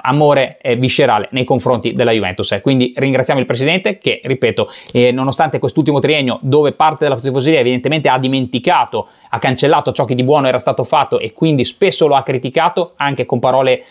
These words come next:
eh, a mio modo di, ehm, di vedere oltre misura, eh, offensive, eh, lascia e quindi spazio al nuovo, al nuovo corso. Ma bisogna ringraziare anche Pavel Nedved, perché nonostante, eh, tutto quello che io abbia letto e sentito in questo ultimo periodo nei confronti di Pavel Nedved,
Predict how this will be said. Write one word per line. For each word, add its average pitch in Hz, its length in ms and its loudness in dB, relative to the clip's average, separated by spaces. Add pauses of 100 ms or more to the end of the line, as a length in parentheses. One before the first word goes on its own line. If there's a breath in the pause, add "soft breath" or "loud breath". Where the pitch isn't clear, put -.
(160 loud breath)
eh, 120 220 0
a 117 140 -2
mio 131 100 0
modo 131 200 2
di, 127 200 4
ehm, 117 400 0
di 123 80 0
vedere 135 320 2
oltre 170 440 2
misura, 127 640 2 (280 loud breath)
eh, 113 500 2
offensive, 165 760 0 (280 loud breath)
eh, 113 960 0
lascia 139 540 0
e 143 140 -6
quindi 131 320 0
spazio 139 580 0
al 135 160 2
nuovo, 123 300 2
al 117 60 0
nuovo 117 200 0
corso. 98 380 -2
Ma 127 100 2
bisogna 151 400 0
ringraziare 147 460 0
anche 127 320 -2
Pavel 120 260 0
Nedved, 98 360 -2
perché 120 340 -2
nonostante, 135 720 0 (240 loud breath)
eh, 120 340 0
tutto 190 300 0
quello 160 240 2
che 120 80 -4
io 143 100 4
abbia 131 180 0
letto 139 220 0
e 127 40 0
sentito 123 720 0
in 123 160 -4
questo 143 360 0
ultimo 143 260 2
periodo 151 280 2
nei 117 100 -2
confronti 143 360 -2
di 147 80 0
Pavel 156 240 0
Nedved, 180 440 0